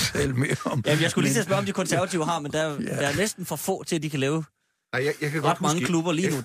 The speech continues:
Speaker 2: Og det er
Speaker 3: jeg
Speaker 2: ikke for
Speaker 3: kan,
Speaker 2: at fornærme nogen,
Speaker 3: jeg kan
Speaker 2: men
Speaker 3: huske dengang, øh, jeg var med i partiets, partiets ledelse, det var, det var de gode gamle dage.
Speaker 2: I, jamen, i
Speaker 3: Det var,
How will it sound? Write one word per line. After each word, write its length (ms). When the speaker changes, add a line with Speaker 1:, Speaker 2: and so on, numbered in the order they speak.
Speaker 2:
Og 120
det 60
er 40
Speaker 3:
jeg 40
Speaker 2:
ikke 80
for 40
Speaker 3:
kan, 40
Speaker 2:
at 60
fornærme 340
nogen, 140
Speaker 3:
jeg 40
kan 80
Speaker 2:
men 60
Speaker 3:
huske 180
dengang, 300
øh, 300
jeg 80
var 60
med 120
i 60
partiets, 460
partiets 400
ledelse, 340
det 100
var, 140
det 100
var 60
de 60
gode 200
gamle 320
dage. 200
Speaker 2:
I, 180
jamen, 160
i 40
Speaker 3:
Det 80
var, 60